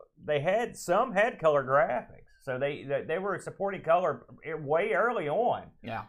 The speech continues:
Speaker 1: You know, so it's kind of interesting 'cause, I mean, if you think with the early, the early, uh, uh, the early T R S eighty models one and three and two, uh, they were all monochrome the whole time. So, uh, from, uh,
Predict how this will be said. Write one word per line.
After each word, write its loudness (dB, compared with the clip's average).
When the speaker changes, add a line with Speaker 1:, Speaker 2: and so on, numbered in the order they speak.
Speaker 1:
You -8
know, 2
so -2
it's -4
kind 4
of 0
interesting -8
'cause, -4
I 0
mean, -4
if -18
you -16
think -8
with -12
the -8
early, -4
the -2
early, 0
uh, 0
uh, -6
the -8
early -2
T -8
R 0
S -6
eighty -4
models 2
one -4
and -10
three -4
and -12
two, -8
uh, -2
they -2
were 0
all 6
monochrome -4
the -12
whole -8
time. -4
So, 4
uh, 2
from, 0
uh, 2